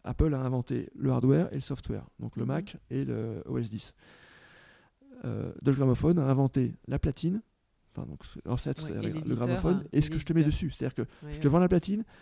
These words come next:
Speaker 1: je te vends le disque et je te vends la musique qui est sur le disque.
Speaker 2: Mhm.
Speaker 1: C'est une histoire incroyable.
Speaker 2: Oui.
Speaker 1: Et donc, je suis allé les voir. Et à l'époque, ils étaient à Hambourg, en disant, euh,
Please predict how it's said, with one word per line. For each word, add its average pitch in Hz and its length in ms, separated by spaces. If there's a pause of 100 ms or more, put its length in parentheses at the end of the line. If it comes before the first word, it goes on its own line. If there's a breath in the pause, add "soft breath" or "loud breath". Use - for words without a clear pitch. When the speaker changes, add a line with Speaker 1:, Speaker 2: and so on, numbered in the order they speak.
(100)
Speaker 1:
je - 100
te - 80
vends 151 160
le 160 60
disque 220 320
et 135 60
je 139 120
te 156 100
vends 175 140
la 160 100
musique 175 340
qui - 120
est - 20
sur 160 140
le 147 60
disque. - 240 (240 loud breath)
Speaker 2:
Mhm. 185 260 (240 loud breath)
Speaker 1:
C'est - 240 (600)
une 143 100
histoire 160 280
incroyable. 151 380 (240)
Speaker 2:
Oui. 165 160
Speaker 1:
Et 127 40
donc, 156 220 (160)
je - 80
suis 160 120
allé 185 120
les 160 80
voir. 156 420
Et 131 80
à 127 40
l'époque, - 320
ils 135 40
étaient 127 280
à 104 220
Hambourg, 135 460 (600 loud breath)
en 127 100
disant, 160 400 (720 loud breath)
euh, - 60